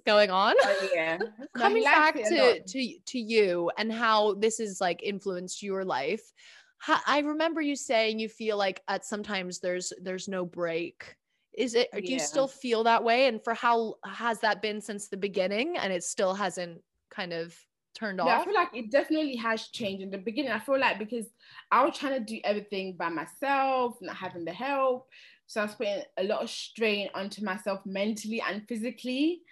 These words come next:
Speaker 1: Yeah.
Speaker 2: But now for me, the strain I feel is like, uh, working,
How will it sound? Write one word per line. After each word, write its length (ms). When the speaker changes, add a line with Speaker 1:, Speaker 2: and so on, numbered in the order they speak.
Speaker 1:
Yeah. 360
Speaker 2:
But 200
now 480
for 100
me, 420
the 140
strain 440
I 80
feel 220
is 140
like, 460
uh, 320
working, 1000